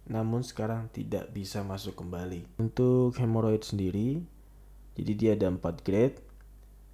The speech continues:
Grade yang pertama adalah tidak ada benjolan yang keluar, tetapi ada hematoskesia. Nah, untuk grade dua,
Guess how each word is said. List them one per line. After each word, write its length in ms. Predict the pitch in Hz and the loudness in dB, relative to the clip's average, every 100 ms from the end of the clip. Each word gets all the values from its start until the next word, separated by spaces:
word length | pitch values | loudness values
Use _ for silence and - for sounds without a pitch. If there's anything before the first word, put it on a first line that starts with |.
| - - | -18 -4
Grade 200 | 107 104 | 0 2
yang 120 | 101 | 2
pertama 360 | 101 101 107 120 | 2 2 4 4
adalah 440 | 98 98 104 - - - | 4 2 0 -6 -10 -2
tidak 240 | 104 101 | 0 2
ada 60 | 98 | 2
benjolan 480 | 101 98 98 95 95 | 0 0 0 0 -2
yang 100 | 95 | -4
keluar, 520 | 95 95 101 131 151 - - - - - - - - - - | -4 2 4 2 0 -8 -16 -20 -20 -20 -20 -20 -20 -20 -18
tetapi 480 | - 107 95 127 110 | -6 -4 2 4 6
ada 240 | 104 98 101 | 6 2 0
hematoskesia. 1080 | 101 98 98 95 - 104 101 104 92 85 - - - - - - - - - - | -2 -2 -2 -2 -2 -2 -2 0 -2 -2 -8 -18 -20 -20 -20 -20 -20 -20 -20 -10
Nah, 140 | 104 98 | -6 -4
untuk 600 | 92 95 - 110 110 110 | -4 -6 2 4 2 0
grade 240 | 113 110 | -4 -2
dua, 520 | - 135 107 92 110 | 0 2 2 2 -2